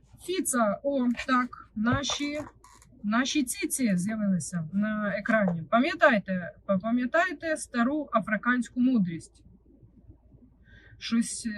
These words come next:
ціці згадали про африканців. Ану. Байдуже, чи слони б'ються, чи займаються сексом, трава завжди страждає.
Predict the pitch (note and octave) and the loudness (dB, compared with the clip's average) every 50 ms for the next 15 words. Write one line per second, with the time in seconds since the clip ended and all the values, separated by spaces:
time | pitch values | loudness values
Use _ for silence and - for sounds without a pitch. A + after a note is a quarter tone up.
0 | G3+ F#3+ - - B3+ C4+ B3 - - C4 B3+ A#3+ G3+ F3+ G3 G3+ G3 G#3+ G#3+ G#3 | -6 -6 -6 -2 -2 -2 -2 -2 -4 -2 -2 -2 0 0 2 2 2 2 2 0
1 | G#3 F#3+ - - G#3 G#3 - A3 A3+ - G#3+ G3 E3+ D#3+ - - - - - A3 | 0 -2 -4 -4 -4 -4 -4 -6 -6 -4 -2 -2 -2 -4 -6 -12 -18 -14 -8 -4
2 | A3+ A#3 G#3+ G3+ G3 G#3 A3 - - _ _ _ - - - - - - - - | -2 0 0 0 0 -2 -4 -8 -18 _ _ _ -20 -20 -20 -20 -20 -20 -20 -20
3 | - _ _ - - _ - - F#3+ - G3 B3 C#4+ D4 C#4 A#3+ G3+ A3 G3+ F3+ | -20 _ _ -20 -20 _ -6 -4 -2 2 4 6 6 6 6 4 2 0 0 0
4 | E3+ F3+ F3 D#3 - - - - - A#3+ G#3+ - B3+ B3+ B3 B3+ C4 C#4 C#4 A#3+ | 0 -2 -4 -6 -8 -10 -6 -2 0 0 0 0 0 2 2 2 2 2 2 2
5 | G3 G#3 G3+ A#3 B3+ B3+ G#3+ - - - G3 F#3+ E3 D3+ - - - - G#3+ F#3+ | 2 4 4 6 6 4 4 0 -2 -4 -2 -2 -2 -4 -6 -8 -6 -2 0 0
6 | G3+ G#3+ G#3+ A3 A3+ A3 G#3+ G3+ F3+ C#3 - F#3+ F#3 - - D4 E4 F#4 - - | 0 0 0 2 2 2 2 2 0 0 0 -2 -2 -2 0 2 2 2 0 -2
7 | - - G#3+ G3 E3 E3 - - - _ - - - _ _ - A3+ A3 G#3+ G3 | -8 -6 -6 -6 -6 -6 -10 -16 -20 _ -20 -20 -20 _ _ 2 4 4 4 6
8 | A3 B3 B3+ C4 - - G3 - A3 G#3 G3+ F#3+ F#3 F#3 G3+ A3+ A#3 A#3 A3+ - | 4 4 4 2 0 -6 -8 -6 -4 -2 -2 -2 0 0 0 0 0 -2 -4 -6
9 | - - G3 F#3 F3+ E3 E3+ F3 F#3+ F3 E3+ E3 D#3 D3+ | -8 -6 -4 -2 -2 -2 -2 0 0 0 0 -4 -8 -12